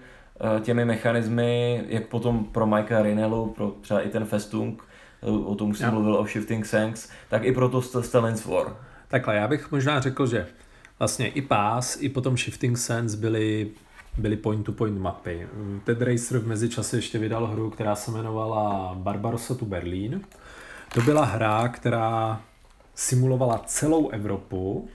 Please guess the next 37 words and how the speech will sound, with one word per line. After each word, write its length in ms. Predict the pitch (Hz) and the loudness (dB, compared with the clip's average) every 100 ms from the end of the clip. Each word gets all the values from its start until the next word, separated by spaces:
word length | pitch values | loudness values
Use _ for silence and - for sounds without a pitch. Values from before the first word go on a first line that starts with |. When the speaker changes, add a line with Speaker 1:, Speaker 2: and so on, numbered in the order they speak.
| - | -6
Speaker 2:
takže 260 | 113 101 107 | -2 0 0
vlastně 640 | 104 - - 113 107 107 - | 0 -2 -2 0 0 -2 -2
i 100 | 120 | 0
východní, 640 | 123 - 120 120 117 127 | 0 2 0 0 -2 -2
i 60 | |
západní 480 | 107 110 107 113 110 | 0 0 0 -2 -2
frontu, 640 | 104 110 107 107 107 107 104 | -2 -2 -2 0 2 2 0
tuším, 360 | 113 - 107 | -4 -2 -2
že 220 | 104 101 98 | 0 -2 -2
i 180 | 92 | -4
Itálii, 800 | 90 92 113 120 117 117 113 113 | -6 -2 0 0 0 0 -2 -4
a 120 | - | -4
nevím, 200 | 98 95 | -4 -4
jestli 260 | 98 101 107 | -4 -4 -4
dokonce 320 | 101 98 - | -4 -6 -4
nesimulovala 580 | 101 - 104 98 95 92 | -4 -2 -2 -2 0 -2
i 140 | - | -4
v 100 | 85 - | -10 -12
Afriku, 480 | - 113 101 117 117 | -10 -8 -4 -2 -2
to 120 | 107 | -4
už 100 | 98 | -6
si 120 | 110 | -6
opravdu 380 | 104 104 101 98 | -6 -4 -4 -4
nepamatuju. 760 | 87 90 90 - 110 120 131 - - - - - - - - - - - - - - | -4 -4 -6 -2 -2 0 -2 -8 -20 -20 -20 -20 -20 -20 -20 -20 -20 -20 -20 -14 -4
Přešla 380 | - 123 131 | 0 2 2
vlastně 400 | 120 117 - 127 | 2 2 0 0
k 60 | 90 | 0
hexové 460 | 104 - - 117 120 | -6 -6 -2 0 2
mapě, 520 | 120 123 127 123 127 | 0 0 2 2 2
stejně 360 | 123 - 113 110 | -2 -2 -2 -2
jako 180 | 104 113 | 0 -2
by 60 | |
přechá-, 480 | 107 - - 104 107 | -2 -4 -2 -2 -2
jako 300 | - 104 107 | -4 -4 -2
by 160 | 101 104 | 0 -2
potom 300 | 101 104 104 | -4 -4 -4
přešla, 920 | 98 101 - - 104 98 95 95 98 | -4 -4 -4 -2 0 0 -2 -4 -8